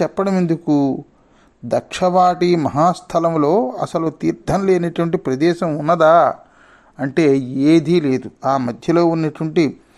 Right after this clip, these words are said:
ప్రతి అంగుళము కూడా ఒక తీర్థం లాంటిదే. సప్త గోదావరోత్సంగ స్థలమునకు కాశీ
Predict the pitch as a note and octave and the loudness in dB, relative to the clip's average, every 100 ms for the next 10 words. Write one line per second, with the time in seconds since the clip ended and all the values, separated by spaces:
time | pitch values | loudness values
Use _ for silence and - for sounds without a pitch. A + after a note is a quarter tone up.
0 | - _ - D#3 D3+ G3 - C#3+ E3+ F#3+ | -20 _ -4 -4 -2 -4 -2 -2 2 2
1 | G#3+ G3+ G3 F#3 F3 E3+ D3 D3+ - D3 | 2 2 0 0 0 0 -2 -6 -4 -8
2 | - - D3+ C#3 C3 C3 B2 - _ _ | -8 -8 -2 -2 -2 -6 -8 -12 _ _
3 | _ _ _ _ _ _ _ _ _ _ | _ _ _ _ _ _ _ _ _ _
4 | - B2+ - - F3+ D#3+ C#3 C#3+ E3 F3+ | -4 -4 -2 0 0 0 -2 2 4 6
5 | F#3 F#3+ F#3+ G#3 G#3 - - G#3 G3 F#3+ | 6 4 4 2 0 -10 -4 -4 -2 -2
6 | F#3 - - D#3+ D#3+ E3+ D#3 C#3 D3 B2+ | -2 -4 -4 0 2 2 0 0 -2 0
7 | B2+ A#3+ E4 _ _ _ _ _ _ _ | 0 -2 -6 _ _ _ _ _ _ _
8 | _ _ - D3 E3 F#3 G#3 D#3+ E3+ | _ _ -4 0 0 0 0 2 2